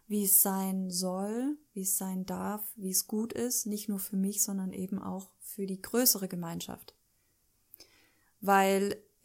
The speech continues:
diese ganze Reise und hier jetzt der neue Ort, ich hätte mir das im Kopf nicht ausdenken können.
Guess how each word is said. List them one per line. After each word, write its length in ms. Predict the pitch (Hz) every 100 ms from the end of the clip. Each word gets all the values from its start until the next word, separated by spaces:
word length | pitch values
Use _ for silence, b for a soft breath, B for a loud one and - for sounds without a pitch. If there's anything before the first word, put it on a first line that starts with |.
| -
diese 260 | - 214 208
ganze 440 | 214 233 269 233
Reise 420 | 202 214 254 240 214
und 140 | 208
hier 140 | -
jetzt 200 | 233 214
der 80 | 208
neue 300 | 208 202 202
Ort, 340 | 196 202 214 -
ich 180 | 196 -
hätte 240 | 202 214
mir 200 | 208 202
das 220 | 202 202
im 320 | - 208 202 196
Kopf 440 | - 226 - -
nicht 320 | - 202 196 -
ausdenken 500 | 180 - 165 - 175
können. 360 | 175 165 180